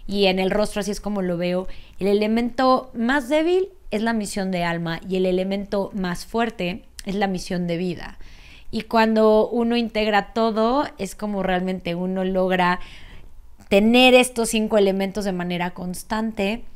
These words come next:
sacarle el jugo a los cinco elementos, usar esa energía para nuestro favor y sobre todo, otra vez, para construir, no nada más y encontrar el alquimista personal, sino tener la vida que queremos. Espero que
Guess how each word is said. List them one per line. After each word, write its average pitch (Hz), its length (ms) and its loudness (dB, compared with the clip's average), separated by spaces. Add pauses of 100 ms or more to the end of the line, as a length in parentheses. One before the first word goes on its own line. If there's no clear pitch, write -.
(160)
sacarle 220 640 0
el 208 80 -2
jugo 190 760 0
a 175 100 -4
los 175 180 -4
cinco 175 280 -4
elementos, 180 480 -4
usar 185 240 -2
esa 220 180 -4
energía 170 680 -2 (400)
para 196 380 2
nuestro 185 440 -2
favor 170 540 -6 (340)
y 180 100 -12
sobre 208 180 2
todo, 214 280 2
otra 214 220 -2
vez, 220 240 2
para 190 300 -2
construir, 226 1080 -2 (340)
no 233 120 0
nada 247 240 8
más 208 320 2
y 185 40 0
encontrar 180 360 0
el 214 80 4
alquimista 185 580 -2
personal, 165 480 -6
sino 180 280 -6
tener 190 280 -2
la 196 140 2
vida 185 260 -2
que 175 100 -12
queremos. - 480 -12
Espero 220 460 0
que 190 360 0